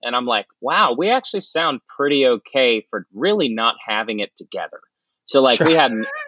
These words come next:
Speaker 1: we had no sound guy, no monitor guy. We just strolled in, and, like, whoever their tech people are, the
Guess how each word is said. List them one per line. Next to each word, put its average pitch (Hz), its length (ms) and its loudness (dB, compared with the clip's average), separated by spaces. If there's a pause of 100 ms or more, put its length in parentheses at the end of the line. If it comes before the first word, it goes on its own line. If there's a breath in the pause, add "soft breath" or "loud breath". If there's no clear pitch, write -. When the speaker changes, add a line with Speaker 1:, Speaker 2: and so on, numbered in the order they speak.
(280)
Speaker 1:
we 165 120 4
had 156 220 4
no 131 280 -2
sound 127 460 -6
guy, 113 360 -4 (340)
no 113 240 -4
monitor 117 540 -2
guy. 92 380 -4 (380)
We 151 200 0
just 139 360 0
strolled 147 600 0
in, 107 400 -4 (520)
and, 120 200 -2
like, 104 220 0 (280)
whoever 151 400 2
their 127 220 2
tech - 380 -8
people 104 300 -4
are, 98 220 2
the 95 100 -6